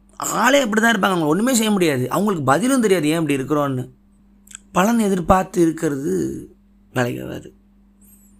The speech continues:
ஜனங்களும் அப்படி இருப்பாங்கன்னு எதிர்பார்க்கறது வேலைக்கு ஆகாது. ஏன் இப்படி இருக்கிறாங்க நீங்க கேட்கறதும் தப்பு, அது வேலைக்கு ஆகாது. ஏன்னா உலகம் அப்படிதான். நீங்க தான் சூஸ் பண்றீங்க. உலகம் முள்ளு தான். நீங்க தான் செருப்பு இல்லாம நடக்கிறதுக்கு சூஸ் பண்றீங்களே தவிர,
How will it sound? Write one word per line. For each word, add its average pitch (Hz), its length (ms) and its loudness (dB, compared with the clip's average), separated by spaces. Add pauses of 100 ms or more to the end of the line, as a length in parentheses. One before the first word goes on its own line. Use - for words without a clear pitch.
(360)
ஜனங்களும் 247 420 0
அப்படி 180 240 2
இருப்பாங்கன்னு 202 320 2
எதிர்பார்க்கறது 143 600 -4
வேலைக்கு 127 360 -6
ஆகாது. 127 280 -12 (1200)
ஏன் 226 400 0
இப்படி 175 120 2
இருக்கிறாங்க 247 400 0
நீங்க 185 360 0
கேட்கறதும் 220 380 0
தப்பு, 156 300 4
அது 131 120 -4
வேலைக்கு 120 360 -4
ஆகாது. 127 200 -4
ஏன்னா 180 40 -4
உலகம் 156 400 -2
அப்படிதான். - 280 -6 (460)
நீங்க 175 340 0
தான் 208 200 -2
சூஸ் 139 220 -4
பண்றீங்க. 120 300 -6
உலகம் 180 360 -2
முள்ளு 165 240 0
தான். 147 280 -4 (420)
நீங்க 175 300 0
தான் 220 120 -4
செருப்பு 170 340 -4
இல்லாம 175 200 0
நடக்கிறதுக்கு 147 420 -4
சூஸ் 135 200 -2
பண்றீங்களே 120 280 -4
தவிர, 123 440 -8